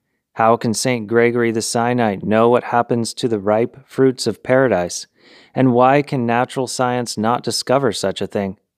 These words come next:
Since you are a lover of the Holy Fathers, I believe you already know the answer to this question.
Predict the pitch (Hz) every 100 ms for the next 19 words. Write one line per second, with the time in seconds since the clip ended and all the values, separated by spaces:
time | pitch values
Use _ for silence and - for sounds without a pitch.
0 | _ _ _ _ _ _ _ - 139 -
1 | 131 156 156 139 139 139 131 131 139 135
2 | 120 120 113 123 110 - 127 123 90 -
3 | - _ _ _ _ - 92 101 113 147
4 | 139 143 127 123 123 123 120 110 110 110
5 | 107 107 104 98 98 95 95 - 113 113
6 | - 92